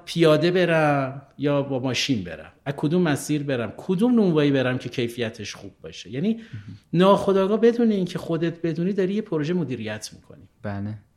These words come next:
Speaker 1: و به نظر منم سخت‌ترین پروژه، پروژهٔ زندگی آدمه.
Speaker 2: <laughs>
Speaker 1: اینو جدی می‌گم ها، سخت‌ترین پروژه است. پس پروژه یه فرآیند.
Speaker 2: بله.
Speaker 1: حالا ما می‌خوایم تا-،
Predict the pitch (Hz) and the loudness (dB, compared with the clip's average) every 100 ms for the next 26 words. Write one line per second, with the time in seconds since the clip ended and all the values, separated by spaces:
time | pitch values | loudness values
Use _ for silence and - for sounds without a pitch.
0 | _ _ - 123 113 117 113 123 135 135 | _ _ -10 -6 -6 -6 -6 -6 -6 -4
1 | 113 - 104 110 131 90 113 101 92 101 | -4 -4 -6 -10 -10 -12 -12 -12 -12 -12
2 | 80 78 78 78 - - - _ - 117 | -14 -16 -20 -20 -20 -20 -20 _ -8 -8
3 | - 165 160 156 143 147 143 110 107 98 | -6 -8 -2 2 4 4 0 -2 -4 -8
4 | 98 101 117 101 - 117 - 117 127 - | -12 -14 -14 -16 -8 -8 -6 -10 -10 -12
5 | 85 80 - - - _ _ _ _ - | -16 -16 -20 -20 -20 _ _ _ _ -20
6 | - 190 - 208 202 247 233 107 80 76 | -8 -6 0 0 2 -2 -2 -4 -6 -10
7 | - _ _ - 107 98 104 110 - _ | -16 _ _ -20 -12 -10 -8 -10 -14 _
8 | _ _ _ - 175 233 226 220 214 202 | _ _ _ -6 -2 2 0 0 -4 -4
9 | 190 175 151 | -6 -8 -14